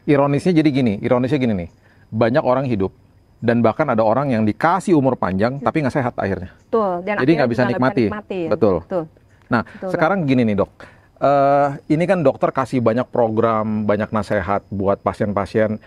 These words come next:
Speaker 1: yang tadinya, eh, gemuk, terus nggak ngerti, eh, pola hidup, eh, sehat gitu ya. Setelah da-, dari sini, mereka akhirnya banyak yang berubah, banyak yang ditolong, berat badan berkurang, hidup jadi lebih, eh, berkualitas.
Speaker 2: Hmm.
Speaker 1: Nah,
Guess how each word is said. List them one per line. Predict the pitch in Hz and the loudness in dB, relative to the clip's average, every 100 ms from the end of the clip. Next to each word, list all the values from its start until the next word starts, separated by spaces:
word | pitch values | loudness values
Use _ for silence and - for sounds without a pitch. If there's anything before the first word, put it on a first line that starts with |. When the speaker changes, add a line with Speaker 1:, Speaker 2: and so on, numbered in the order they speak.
| - - - | -20 -20 -6
Speaker 1:
yang | 117 107 107 104 | 0 0 0 -2
tadinya, | 107 104 104 107 104 98 98 - | -2 -2 0 -2 -2 -2 -6 -4
eh, | 98 95 92 | -2 0 0
gemuk, | 95 139 143 135 - | 0 2 2 2 0
terus | 117 113 | -2 0
nggak | 107 104 | -2 0
ngerti, | 110 113 131 117 | 0 -2 0 -2
eh, | 113 107 98 - | -2 -2 -2 0
pola | 113 104 104 | 0 2 2
hidup, | 107 110 - _ _ _ - - | 0 -2 -2 _ _ _ -20 -6
eh, | 107 98 | -2 0
sehat | 90 131 131 123 | 0 0 0 -2
gitu | 107 101 | -2 0
ya. | 98 117 - - - _ | 0 -2 -8 -20 -20 _
Setelah | - 123 127 | -2 2 2
da-, | 123 127 | 2 2
dari | 123 120 | 2 2
sini, | 123 127 156 196 - - | 2 2 2 0 -4 -2
mereka | 123 123 165 | 0 2 2
akhirnya | 139 123 135 165 | 0 0 0 2
banyak | 117 117 117 | 2 0 0
yang | 113 | 2
berubah, | 107 113 151 | 2 4 4
banyak | 120 107 | 2 0
yang | 110 104 | -2 0
ditolong, | 104 104 127 151 | 2 2 2 -2
berat | 135 107 101 | -2 0 0
badan | 104 107 | 2 2
berkurang, | 107 101 107 107 135 151 - | 2 0 0 2 0 -2 -4
hidup | 101 - | -2 0
jadi | 113 110 | 2 2
lebih, | 110 104 139 - _ _ | 2 2 0 -2 _ _
eh, | - 101 | -6 -2
berkualitas. | 95 104 98 95 80 | 0 0 -2 -2 -6
Speaker 2:
Hmm. | 190 170 - - _ _ | -10 -20 -20 -20 _ _
Speaker 1:
Nah, | 120 | -4